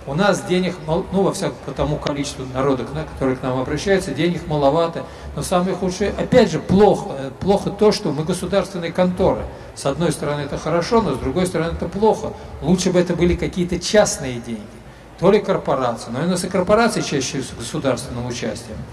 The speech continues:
Но где вот те частные фонды, которые, э, действительно работают еще на стадии сида? И при сида, может быть. Ну, не дикие действительно деньги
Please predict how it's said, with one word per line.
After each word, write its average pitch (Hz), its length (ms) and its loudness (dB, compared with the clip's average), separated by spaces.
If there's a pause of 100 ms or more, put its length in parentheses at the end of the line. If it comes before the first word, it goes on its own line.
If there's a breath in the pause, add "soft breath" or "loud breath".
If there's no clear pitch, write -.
(600 loud breath)
Но 151 160 0
где 160 280 4
вот 170 200 4
те 156 120 -2
частные 135 560 0
фонды, 202 640 4 (300 loud breath)
которые, 208 580 6
э, 175 40 -6 (320)
действительно 214 500 0
работают 165 500 2
еще - 240 0
на 165 160 4
стадии 190 420 4
сида? 175 480 -2 (1040 loud breath)
И 185 120 0 (100)
при 220 180 6
сида, 175 380 4
может 113 340 -4 (120)
быть. - 200 -14 (420 loud breath)
Ну, 175 120 6
не 220 160 10
дикие 226 380 2
действительно 190 520 0
деньги 151 540 -2